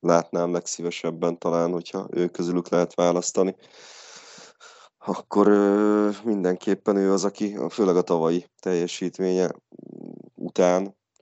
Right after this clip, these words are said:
most a tavalyi edzőtábor számai azok nyilván számítanak, de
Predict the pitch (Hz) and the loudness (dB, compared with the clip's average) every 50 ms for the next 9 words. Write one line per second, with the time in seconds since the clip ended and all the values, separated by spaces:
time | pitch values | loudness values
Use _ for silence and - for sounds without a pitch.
0 | _ _ _ _ _ _ _ _ _ _ _ _ - - - - - 92 90 92 | _ _ _ _ _ _ _ _ _ _ _ _ -20 -20 -18 -8 -4 -2 0 0
1 | 92 90 90 90 85 - 92 90 - - - 92 85 87 90 87 90 - - - | 2 2 0 -2 -2 -4 -6 -8 -6 -8 -8 -6 -2 -2 -2 -2 -4 -8 -16 -10
2 | - - - 90 80 80 82 82 82 82 82 82 80 78 85 - _ 87 87 85 | -8 -6 -2 -2 -2 0 0 -2 -2 -2 -2 -2 -4 -4 -8 -8 _ -4 -4 -2
3 | 80 78 80 80 80 78 - - 82 76 78 80 82 82 78 - 85 82 80 78 | -2 -2 -2 -2 -4 -4 -4 -4 -2 -2 -2 -2 -2 -4 -2 -2 -2 0 0 -2
4 | 76 71 - 123 80 78 78 78 73 67 | -2 -4 -2 0 0 2 2 0 -2 -4